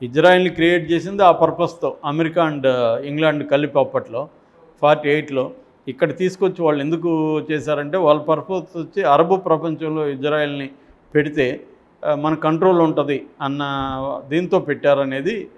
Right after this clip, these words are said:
ఆ, ప్రధానంగా చరిత్రకారులు చెప్తున్న అంశం అనమాట. దానివల్ల ఇప్పుడు, ఆ, మొన్నటి వరకు ఇజ్రాయెల్ మీద సింపతి ఉండింది ప్రజల్లో,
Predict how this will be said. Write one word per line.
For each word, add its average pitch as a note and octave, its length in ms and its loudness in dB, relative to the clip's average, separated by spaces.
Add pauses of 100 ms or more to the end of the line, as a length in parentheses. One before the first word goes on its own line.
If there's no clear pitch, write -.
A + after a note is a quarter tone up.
ఆ, D3 40 -6
ప్రధానంగా D3+ 500 -2
చరిత్రకారులు D3 840 -4
చెప్తున్న B2 360 -8
అంశం B2 380 -10
అనమాట. A2 380 -14 (480)
దానివల్ల F#3+ 420 2
ఇప్పుడు, F#3 640 0 (180)
ఆ, C#3 420 0 (400)
మొన్నటి F3+ 340 2
వరకు G#3 220 4
ఇజ్రాయెల్ G#3 440 6
మీద F#3+ 140 -2
సింపతి F3 440 -2
ఉండింది C#3+ 520 0 (220)
ప్రజల్లో, C#3 480 0